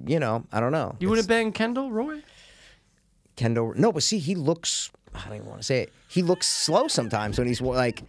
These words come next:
Speaker 1: he's
Speaker 2: I
Speaker 1: crazy,
Speaker 2: know.
Speaker 1: man.
Speaker 2: Did you see, so a lot of things just came out recently about him, not show related, not spoiling.
Speaker 1: Okay, good.
Speaker 2: Um, he was doing an interview. I forget which article, which website.
Speaker 1: Okay.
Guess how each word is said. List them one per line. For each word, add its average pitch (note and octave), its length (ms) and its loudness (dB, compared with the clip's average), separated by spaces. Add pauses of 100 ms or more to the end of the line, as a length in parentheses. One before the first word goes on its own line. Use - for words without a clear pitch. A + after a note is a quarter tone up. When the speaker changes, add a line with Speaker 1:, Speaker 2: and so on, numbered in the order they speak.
(380)
Speaker 1:
he's F3 180 0
Speaker 2:
I - 40 0
Speaker 1:
crazy, F3 300 4
Speaker 2:
know. A2 60 -2
Speaker 1:
man. C3 300 0 (100)
Speaker 2:
Did B2 160 0
you D#3 80 2
see, F3 480 0
so C3+ 180 4
a - 20 4
lot C3+ 260 4
of D3 80 -8
things C#3 180 0
just B2 160 -2
came C3+ 220 2
out A#2 320 2 (160)
recently A#2+ 420 2
about A2+ 320 2
him, A2+ 260 0
not A2 220 0
show C#3 160 2
related, B2+ 400 2
not A#2 220 0
spoiling. A2+ 420 0
Speaker 1:
Okay, G#2+ 320 0
good. G#2+ 260 0
Speaker 2:
Um, A#2 640 0 (920)
he - 120 -4
was C#3+ 100 4
doing F#3 200 4
an D3+ 60 0
interview. D3+ 500 4
I C3+ 40 2
forget C3+ 380 0
which C#3 220 2
article, C3 340 2
which A#2+ 140 0
website. A#2 300 2
Speaker 1:
Okay. A2 260 2